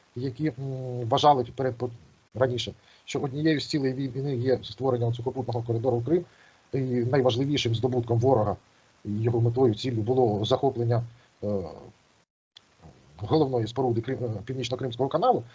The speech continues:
Вони кажуть, дивно якось виходить, росіяни підірвали греблю, фактично цей Північно-Кримський канал вони зруйнували, води в Крим не буде. Е, як вони могли це зробити, відмовившись фактично від своїх, е, здобутків? Ну і тут відповідь доволі проста.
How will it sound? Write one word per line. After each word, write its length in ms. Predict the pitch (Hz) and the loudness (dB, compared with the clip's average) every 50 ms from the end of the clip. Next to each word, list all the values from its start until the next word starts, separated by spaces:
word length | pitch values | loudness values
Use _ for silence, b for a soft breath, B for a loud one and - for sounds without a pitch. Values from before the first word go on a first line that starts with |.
| B B B | B B B
Вони 120 | 147 160 156 | 0 2 4
кажуть, 400 | 160 147 - - - - - - - | 4 2 2 0 -6 -10 -12 -12 -8
дивно 280 | 107 110 175 165 147 | 0 0 0 2 2
якось 280 | 139 135 131 131 127 - | 2 2 2 2 0 -8
виходить, 300 | 143 127 196 202 165 - | -4 0 0 0 0 0
росіяни 320 | 143 135 - 151 151 135 | -2 -2 2 2 2 2
підірвали 440 | 131 139 139 147 147 139 139 139 139 | 2 -2 -2 0 4 4 4 4 4
греблю, 260 | 147 190 220 202 156 - b b b b b b | 2 0 0 0 -2 -4 b b b b b b
фактично 440 | - 160 - - 185 - 165 165 151 - _ _ _ - | -4 -2 0 0 -2 0 0 -2 -4 -4 _ _ _ -2
цей 140 | - 170 160 | 2 2 2
Північно-Кримський 640 | 165 170 156 156 147 - 147 135 135 131 131 - 147 | 2 2 -2 -2 -2 -4 -4 -2 -2 -2 -2 -2 -2
канал 280 | 135 156 165 196 202 202 - b b b b b b _ _ _ _ _ _ _ _ _ _ - - - - - - _ _ _ _ _ - | -2 2 4 4 2 2 -2 b b b b b b _ _ _ _ _ _ _ _ _ _ -20 -20 -20 -20 -20 -20 _ _ _ _ _ -6
вони 260 | 120 147 151 160 147 | -2 0 0 2 2
зруйнували, 600 | 110 135 160 160 156 151 113 117 120 135 165 202 - _ _ _ _ _ _ _ _ _ _ _ - | 2 4 2 4 4 4 6 6 6 6 4 0 -4 _ _ _ _ _ _ _ _ _ _ _ -6
води 160 | 143 131 185 | 0 0 0
в 60 | - | 2
Крим 140 | - 160 175 | 2 0 0
не 80 | 190 | 0
буде. 240 | 170 - 87 - - - _ b b b b b b _ - | -4 -6 -8 -12 -12 -18 _ b b b b b b _ -6
Е, 40 | 127 123 117 110 101 92 90 | -4 -4 -4 -4 -6 -4 2
як 200 | - 196 202 - | 4 4 4 4
вони 200 | 160 151 170 160 | -2 -2 0 -2
могли 200 | 147 131 135 131 | -2 -2 -4 -2
це 120 | - 139 | -2 -2
зробити, 320 | 123 151 165 240 269 - | 0 0 0 0 -2 -2
відмовившись 520 | 143 135 127 165 185 175 160 - 143 - - 104 - _ - | -4 -2 2 4 4 4 4 2 -2 -6 -8 -10 -14 _ -10
фактично 340 | 127 117 - 156 - 127 117 | -8 -6 -6 -6 -6 -4 -6
від 100 | 117 117 | -6 -4
своїх, 260 | 117 117 120 120 117 120 107 | -4 -2 -2 -2 -4 -6 -8
е, 120 | 107 101 95 85 - - - - - - - | -8 -8 -8 -10 -12 -16 -20 -20 -18 -10 -8
здобутків? 520 | 110 101 101 147 123 113 120 - _ - _ b b b b b b - | -6 -2 -2 -2 -2 -2 -6 -10 _ -20 _ b b b b b b -4
Ну 140 | 151 202 | -4 -2
і 240 | - 170 160 156 143 131 127 - _ | -2 0 -2 -2 -4 -8 -16 -16 _
тут 180 | - 175 175 170 | -4 -4 0 0
відповідь 380 | 185 175 170 165 160 151 139 | 0 2 4 2 2 2 2
доволі 260 | 143 160 160 160 156 156 | 0 2 4 4 2 2
проста. 360 | - 160 - - 180 208 | 0 0 2 2 2 0